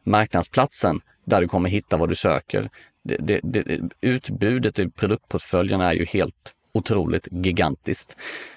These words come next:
Samtidigt skulle jag säga från en säljarperspektiv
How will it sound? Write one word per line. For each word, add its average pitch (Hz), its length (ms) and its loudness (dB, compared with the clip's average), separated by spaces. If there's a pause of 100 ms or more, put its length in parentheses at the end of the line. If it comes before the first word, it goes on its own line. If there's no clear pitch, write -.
(140)
Samtidigt 120 600 2
skulle 123 180 0
jag 113 80 4
säga 101 300 4
från 98 300 0
en 95 160 0 (300)
säljarperspektiv 92 1080 0